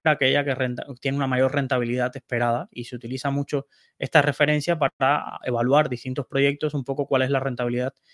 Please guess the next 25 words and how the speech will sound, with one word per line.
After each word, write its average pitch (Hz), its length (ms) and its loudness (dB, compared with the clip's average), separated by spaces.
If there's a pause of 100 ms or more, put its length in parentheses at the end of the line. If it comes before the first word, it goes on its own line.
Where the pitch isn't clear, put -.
(180)
esperada 117 600 2
del 107 120 -4
mismo. 110 300 -12 (420)
Así 156 180 0
que, 151 200 4
sin 147 160 0
más, 180 280 2
muchísimas 151 600 0
gracias 156 540 4
por 139 180 2
estar 143 240 -2
aquí 160 260 0
nuevamente 147 760 -2
en 127 120 -10
este 135 180 -4
episodio 135 340 2
número 135 260 2
cuarenta 127 320 0
y 127 40 0
nueve 135 340 2 (400)
de 123 160 0
Salud 135 200 2
Financiera. 147 380 2
Os 170 100 2
animo 143 380 2